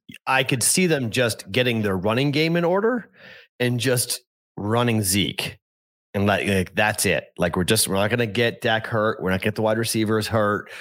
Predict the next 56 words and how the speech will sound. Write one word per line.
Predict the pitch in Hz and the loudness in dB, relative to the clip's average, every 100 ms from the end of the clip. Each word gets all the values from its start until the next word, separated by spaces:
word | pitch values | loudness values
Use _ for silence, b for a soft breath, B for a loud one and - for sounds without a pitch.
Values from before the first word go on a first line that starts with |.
| B B - | B B -2
We're | |
just | 92 - | 0 2
gonna | 87 78 | 2 0
run | 76 120 123 | -2 0 0
the | 110 | 0
ball, | 98 107 98 92 | 0 0 0 -2
and | 98 | -2
we're | 98 | 0
gonna | 92 | 0
get | 82 110 107 - | 0 2 0 0
the | 92 | -2
running | 104 104 92 | 0 2 2
back | 90 82 - | 0 -2 -6
work. | 71 92 - - - B B B | -2 0 0 -2 -6 B B B
And | - 95 | -4 0
so | 101 95 | 0 0
Zeke | 90 120 113 - | 2 2 0 -4
gets, | 117 98 - | -2 0 0
like, | 92 87 | 0 -2
twenty-five | - - 101 98 87 87 76 69 | -6 -2 0 0 0 0 0 -2
carries, | - 78 50 - - | -2 0 0 -4 -4
just | - 85 | -2 2
something | 107 - 78 71 | 2 2 -2 -2
ridiculous. | 71 85 - 60 - | -2 -2 -2 -4 -2
Now, | 104 | -4
could | - 127 | 0 0
he | |
get | 117 107 | 0 -2
hurt? | - 156 165 - - | 0 0 0 -4 -6
Y-, | 147 123 | -4 -4
yeah, | - 139 110 | -2 0 2
he | 101 | 0
could | 135 104 | -2 -2
get | 95 | 0
hurt, | 101 95 | 0 0
but | 110 | 0
you | 113 | 2
can | |
get | 107 | 0
hurt | 85 90 | 0 -2
doing | 85 76 | 0 0
anything. | 71 62 - - B B B | 0 -2 -4 -10 B B B
So | - 85 | -4 -2
I | 113 | 0
just, | 156 151 - B B B | 0 0 -4 B B B
you | 147 | 0
have | 156 202 | 2 2
to | 165 | 0
play | - 147 | 0 0
the | 110 | 0
game. | 113 107 60 - _ _ _ _ | 0 0 -2 -10 _ _ _ _
So, | - 127 | -2 0
like, | 120 117 - | 2 -2 -4
at | 123 | -2
what | 131 - 143 | -2 -2 0
level, | 135 120 110 98 - | 0 2 0 -2 -6